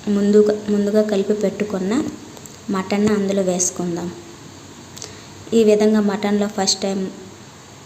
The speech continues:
ఆ, ఉప్పు, పసుపు, కారం కలిపేసి పెట్టడం వల్ల ముక్కలకు బాగా పడుతుంది, టేస్ట్ కూడా బాగా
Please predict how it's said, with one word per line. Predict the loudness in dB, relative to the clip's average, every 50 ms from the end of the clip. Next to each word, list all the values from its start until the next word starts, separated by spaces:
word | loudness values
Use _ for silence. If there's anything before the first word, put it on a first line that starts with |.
| -10
ఆ, | -8 -6 -6 -6
ఉప్పు, | -6 -6 -2 0 2 2 2 2
పసుపు, | 0 -2 -2 -2 -2
కారం | -2 0 0 -2 -2 0 0 0 -2 -2
కలిపేసి | -2 -2 -2 -2 -2 0 0 -2 -2 -2
పెట్టడం | -2 -4 -4 -2 -2 -2 -2 -2
వల్ల | -2 0 0 0
ముక్కలకు | 0 0 0 -2 -2 -2 -2 -2
బాగా | -2 -2 -2 -4 -2 -4 -4
పడుతుంది, | -2 -2 -2 -2 -2 -2 -2 0 0 0
టేస్ట్ | 0 0 0 0 0 0 -2
కూడా | -2 -2 -2 -4
బాగా | -4 -4 -6 -6 -6 -6 -4